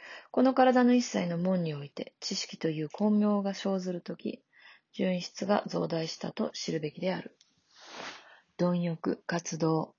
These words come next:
諸行為のすべて、創状態、絶望。これらは激質が増大したときに生ずる。不明、無活動、怠慢、瞑想。これらは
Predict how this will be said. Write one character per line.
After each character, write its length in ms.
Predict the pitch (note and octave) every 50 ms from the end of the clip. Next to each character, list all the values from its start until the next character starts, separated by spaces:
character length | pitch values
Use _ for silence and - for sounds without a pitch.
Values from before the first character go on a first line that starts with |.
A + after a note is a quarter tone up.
| _ -
諸 180 | - - F#3
行 280 | F#3 - G#3+ G#3 G3+ F#3
為 40 | F3+
の 140 | E3 D#3+
す 100 | - -
べ 140 | G3+ G#3 G3+
て、 280 | - - - - - _ _
創 380 | - - - A3 A3+ A#3 A#3 A3
状 200 | A#3 G#3+ G3 F3+
態、 320 | - - E3 F3 - - -
絶 340 | - - F#3+ F#3 - - E3+
望。 320 | E3 E3 D#3+ D#3+ F#3 - _ _ _ _ _ _ - - - _ _ _ -
こ 80 | - G3
れ 80 | G3
ら 140 | F#3+ F3+ F3
は 180 | F#3 F#3+ F#3+ F#3+
激 380 | E3+ F#3 F#3 F#3 - A#3 A#3
質 240 | - - - - A3+
が 140 | B3 B3 A#3
増 220 | - G#3 G#3 G3+
大 200 | F#3 G3 F#3+ G3
し 80 | F#3+ -
た 100 | - F#3
と 100 | - F3+
き 160 | F#3 - F#3+
に 300 | G3 G#3 A3+ A#3 A#3+ - _ -
生 300 | - - - F3 E3+ D#3+
ず 120 | D#3 D#3+
る。 200 | D3+ D#3+ - - _ _ _ _ _ _ _ _ _ _ _ _ _ _ _ _ _ _
不 240 | _ - - F#3+ F3+
明、 460 | F3+ F#3 F3+ F3+ F3 F3 E3+ - - _ _ _ _ _ _ _ _ _ _ _ _ _ _ _ _
無 120 | - E3 D#3+
活 360 | - G3 G3 G3 - - -
動、 320 | - - - - - - - - _ _ _ _ _ _ _ _ _ _ _ _ _ _ -
怠 240 | - F3 E3+ E3+
慢、 460 | E3+ E3+ E3 D#3+ D#3+ D#3+ D#3+ D#3 D#3+ D#3+
瞑 240 | E3+ F3+ F#3 F#3
想。 400 | F3+ - - F3 F3 F3+ - - _ _ _ _ _ _ _ - _ _ - - _ _ _ - - - - - - - - - - - - -
こ 120 | G3 F#3+
れ 120 | F#3+ F#3
ら 180 | F3+ F3 E3 D#3+
は 320 | E3 F3 F3+ F#3 - -